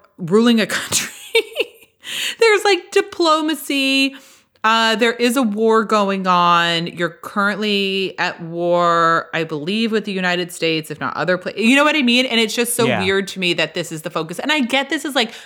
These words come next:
Speaker 1: fantasy land. This isn't real. Like, this isn't an accurate <laughs> version of history,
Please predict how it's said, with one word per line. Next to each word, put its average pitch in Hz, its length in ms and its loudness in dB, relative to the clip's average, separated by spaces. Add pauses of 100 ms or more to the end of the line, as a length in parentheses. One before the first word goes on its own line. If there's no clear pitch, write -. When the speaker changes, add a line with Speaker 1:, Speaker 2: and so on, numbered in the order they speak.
(100)
Speaker 1:
fantasy 175 600 -4
land. 165 540 -4 (240)
This 180 180 -8
isn't 202 360 -4
real. 156 460 -2
Like, 180 240 0 (220)
this 220 180 2
isn't 240 280 2
an 196 180 -4
accurate 170 500 -2
<laughs> - 220 -8
version 180 240 0
of 151 80 -6
history, 185 760 -2